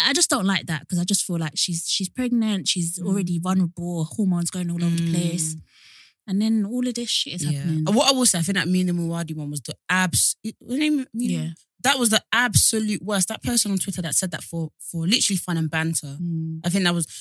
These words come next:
Speaker 2: to be fair, when I first saw it, I wh-, wh-, wholeheartedly thought it was, like, a stupid joke.
Speaker 1: Mm.
Speaker 2: And, like, I could tell it was
Speaker 1: It
Speaker 2: a
Speaker 1: just
Speaker 2: joke.
Speaker 1: kept going, innit?
Speaker 2: The thing is, I could tell it was a joke, but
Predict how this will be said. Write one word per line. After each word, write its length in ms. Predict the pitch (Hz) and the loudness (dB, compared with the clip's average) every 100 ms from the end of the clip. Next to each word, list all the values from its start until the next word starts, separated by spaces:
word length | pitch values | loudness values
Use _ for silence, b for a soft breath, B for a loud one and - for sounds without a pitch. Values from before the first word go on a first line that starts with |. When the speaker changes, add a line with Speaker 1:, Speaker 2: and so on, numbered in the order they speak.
| B | B
Speaker 2:
to 80 | - | -2
be 40 | |
fair, 120 | 453 226 | 0 0
when 100 | 269 | 0
I 40 | |
first 340 | - 269 240 - | 0 2 2 2
saw 180 | 226 123 | 0 -2
it, 220 | 101 190 - - | -2 -6 -6 0
I 120 | 190 - | 2 2
wh-, 160 | 196 220 _ 190 | 0 -2 _ -4
wh-, 320 | 202 - - | -4 -4 -6
wholeheartedly 480 | 202 208 190 - 185 | -2 0 -2 -4 -6
thought 140 | - | -6
it 60 | 175 | -6
was, 140 | 170 | -6
like, 180 | 170 156 - _ - | -6 -10 -14 _ -2
a 60 | 175 | 0
stupid 480 | - 196 185 175 | 0 0 -2 -4
joke. 320 | - 160 262 - - | -4 -4 -6 -8 -4
Speaker 1:
Mm. 420 | 170 160 156 160 - _ _ _ - | 0 0 0 -4 -10 _ _ _ 2
Speaker 2:
And, 480 | 190 185 180 175 160 - - _ _ _ _ - | 4 4 2 0 -4 -8 -12 _ _ _ _ 2
like, 140 | 196 | 4
I 100 | 240 | 6
could 160 | 240 - | 4 2
tell 160 | 233 | 2
it 60 | 190 | 2
was 100 | 185 | 4
Speaker 1:
It 40 | |
Speaker 2:
a 60 | 311 | 4
Speaker 1:
just 60 | 160 | 4
Speaker 2:
joke. 80 | |
Speaker 1:
kept 220 | 294 - 170 | 4 2 0
going, 280 | 240 233 | 0 2
innit? 340 | 214 240 170 151 _ _ | 2 2 2 -2 _ _
Speaker 2:
The 80 | 247 | 0
thing 140 | 381 370 | 2 2
is, 100 | 220 | 2
I 60 | 226 | 0
could 120 | 220 | 2
tell 140 | 320 | 0
it 60 | 294 | 2
was 80 | 233 | 0
a 40 | |
joke, 240 | 214 196 - | 0 -2 -2
but 180 | 175 | -6